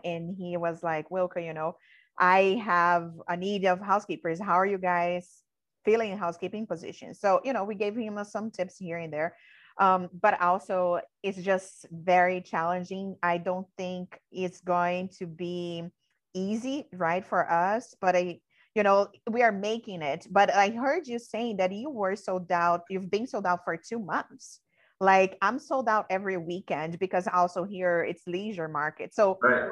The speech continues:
Speaker 1: how are you dealing with that? Like, uh, you guys, you know, did you lay off people prior to the pandemic or not? And how are you guys coming back and keeping it up with, for two months?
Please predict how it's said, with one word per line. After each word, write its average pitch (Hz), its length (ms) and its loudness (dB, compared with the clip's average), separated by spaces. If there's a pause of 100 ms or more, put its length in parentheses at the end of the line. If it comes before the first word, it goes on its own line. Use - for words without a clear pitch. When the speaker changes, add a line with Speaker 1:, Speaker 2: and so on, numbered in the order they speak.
Speaker 1:
how 226 160 8
are 262 100 6
you 277 180 0
dealing 240 460 -4
with 208 220 -4
that? 175 520 0
Like, 170 280 0
uh, 175 60 0
you 185 140 -4
guys, 185 580 2 (520)
you 202 160 0
know, 185 360 4 (200)
did 208 200 -4
you 220 80 6
lay 208 200 6
off 185 320 4
people 190 580 -2 (220)
prior 185 320 4
to 185 100 -8
the 175 80 -6
pandemic 180 760 -2 (140)
or 175 140 4
not? 165 560 0
And 170 280 -4
how 180 300 2
are 190 80 2
you 190 140 -4
guys 180 260 0
coming 175 300 -6
back 170 420 2
and 165 240 -8 (320)
keeping 220 360 2
it 170 120 -2
up - 340 -4
with, 175 160 -6
for 175 140 -2
two 175 200 -10
months? 190 480 -8